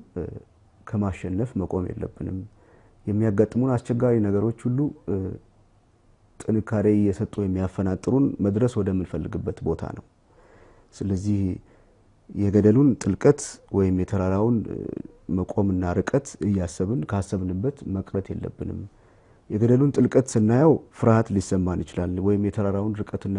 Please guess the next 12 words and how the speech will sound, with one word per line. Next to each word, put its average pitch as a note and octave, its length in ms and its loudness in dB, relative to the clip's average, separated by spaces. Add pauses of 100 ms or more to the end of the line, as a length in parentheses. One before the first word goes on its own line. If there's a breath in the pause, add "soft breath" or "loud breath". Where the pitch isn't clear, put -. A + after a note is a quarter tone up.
ቁመት G2 340 -8 (260)
አቋቋም F#2 500 -4
ስናይ G2 340 -6 (360)
ፍርሃት G#2 300 -2
ሊሰማን - 440 -8
ይችላል። - 340 -14 (1040 soft breath)
ስለዚህ G2 320 -2
ፈራን G2 600 2
እያለ F#2 300 2 (760)
ወደ G2+ 160 0
ፍቅር - 300 -2
ለመሄድ G2 380 4